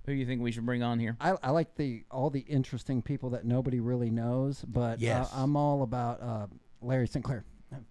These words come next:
Speaker 1: Jay wants Larry Sinclair.
Speaker 3: <laughs>
Speaker 1: I, and I, actually, I mean, I'm, I'm not opposed to that. He's
Speaker 2: Yeah,
Speaker 1: got some free
Speaker 2: Larry.
Speaker 1: times on his, free time on his
Speaker 2: Yeah.
Speaker 1: hands.
Speaker 3: And you know what? You could take a different angle a little bit with him in that, you know,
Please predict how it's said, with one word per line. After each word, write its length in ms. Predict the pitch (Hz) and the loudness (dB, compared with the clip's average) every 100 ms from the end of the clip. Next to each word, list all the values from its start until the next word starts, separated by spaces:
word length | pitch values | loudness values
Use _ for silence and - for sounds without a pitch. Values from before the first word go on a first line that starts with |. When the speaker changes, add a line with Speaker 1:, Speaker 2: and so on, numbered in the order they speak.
| - | 6
Speaker 1:
Jay 160 | 143 143 | 8 10
wants 300 | 135 123 120 | 8 4 2
Larry 260 | 120 110 | 2 2
Sinclair. 640 | 101 117 104 123 107 87 160 | 0 -2 0 0 2 2 0
Speaker 3:
<laughs> 40 | - 151 - 143 - - - - - | 0 -2 0 -4 -4 -8 -8 -12 -6
Speaker 1:
I, 140 | 117 | -2
and 320 | 113 113 123 117 | 0 0 0 0
I, 260 | 107 135 92 | 0 -2 -2
actually, 440 | 90 120 123 107 101 | -2 -2 -4 -2 -2
I 60 | |
mean, 180 | 110 107 | 0 0
I'm, 280 | 107 98 92 | -2 -4 -6
I'm 140 | 104 107 | -4 -2
not 140 | 104 | -2
opposed 420 | 90 113 110 - | -2 0 0 -2
to 60 | 85 | -4
that. 280 | 95 95 - - | -2 -2 -6 -8
He's 140 | 110 117 | -2 2
Speaker 2:
Yeah, 160 | 123 | 4
Speaker 1:
got 100 | 107 | 4
some 80 | 117 | 2
free 60 | 117 | 2
Speaker 2:
Larry. 180 | 117 110 | 4 2
Speaker 1:
times 400 | 113 107 104 101 | 2 0 0 -2
on 120 | 107 | -2
his, 140 | 104 101 - | -4 -8 -8
free 140 | 123 120 | -6 0
time 240 | 117 107 | 2 2
on 100 | 107 | 2
his 100 | 104 | 0
Speaker 2:
Yeah. 60 | 110 | 0
Speaker 1:
hands. 280 | 139 101 - | 0 -2 -2
Speaker 3:
And 380 | 143 180 180 131 | 0 2 2 0
you 80 | 139 | 0
know 120 | 143 | 0
what? 120 | 131 | 0
You 120 | 135 | -2
could 120 | 147 139 | -2 0
take 120 | 131 | 0
a 60 | |
different 360 | 117 127 - 113 - | 2 2 2 -2 2
angle 640 | 127 151 165 135 107 101 - - - - - - | 4 6 10 10 10 6 0 -20 -20 -20 -10 0
a 80 | |
little 260 | 113 113 113 | 4 6 6
bit 220 | 98 110 | 4 2
with 240 | 113 110 104 | 2 2 2
him 240 | 98 101 - | 0 -2 -4
in 200 | 113 104 | -2 0
that, 240 | 104 98 - - - - - - - - - - - _ - - | -2 -4 -10 -20 -20 -20 -20 -20 -20 -20 -20 -20 -20 _ -20 -12
you 120 | - 95 | -6 -4
know, 320 | 92 87 101 | -6 -10 -14